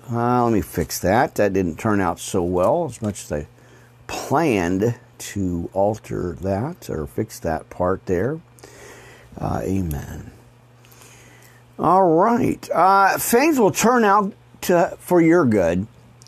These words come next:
Uh, so if you will release it,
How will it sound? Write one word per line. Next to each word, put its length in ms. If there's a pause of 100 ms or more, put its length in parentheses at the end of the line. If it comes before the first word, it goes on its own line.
(880)
Uh, 320
so 720
if 500
you 180
will 220
release 720
it, 200